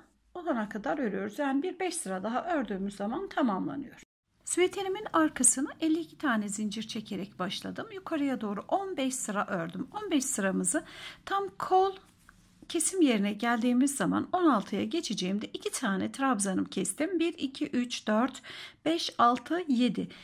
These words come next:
Yedi sıra tamamen ördüm. Yedi sıra ördükten sonra bakınız şimdi kollarımızın üzerindeki bu omuz kısımlarımızı çalışalım. İki, dört, altı, sekiz, on, on iki ve on üç. On üç tane trabzanı birer birer ördüm.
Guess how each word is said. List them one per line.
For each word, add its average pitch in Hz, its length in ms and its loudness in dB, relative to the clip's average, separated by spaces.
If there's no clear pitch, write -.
Yedi 311 300 4
sıra 240 280 0
tamamen 254 720 4
ördüm. 240 600 6
Yedi 392 200 -2
sıra 285 300 2
ördükten 262 580 2
sonra 202 520 -2
bakınız 262 500 -2
şimdi 320 360 0
kollarımızın 262 1000 2
üzerindeki 214 840 -2
bu 269 40 -2
omuz 294 400 4
kısımlarımızı 208 720 0
çalışalım. 220 560 0
İki, 226 340 -4
dört, 247 400 -2
altı, 233 360 0
sekiz, 285 580 -2
on, 196 240 -2
on 311 140 4
iki 320 260 -2
ve 349 100 -2
on - 160 -2
üç. - 240 -6
On 440 140 -6
üç - 160 -8
tane 220 320 -4
trabzanı 247 560 -4
birer 285 340 -4
birer 185 380 -4
ördüm. 202 480 -2